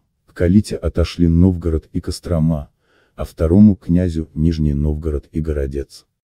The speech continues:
В тысяча триста тридцать первом году Александр Васильевич умирает,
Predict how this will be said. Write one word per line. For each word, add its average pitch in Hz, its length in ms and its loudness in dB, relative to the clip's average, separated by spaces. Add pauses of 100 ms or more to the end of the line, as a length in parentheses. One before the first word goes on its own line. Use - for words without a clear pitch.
(120)
В - 100 -20
тысяча 95 380 -2
триста 92 400 -2
тридцать 85 420 -4
первом 78 460 0
году 85 340 0
Александр 82 540 2
Васильевич 76 720 0
умирает, 73 500 0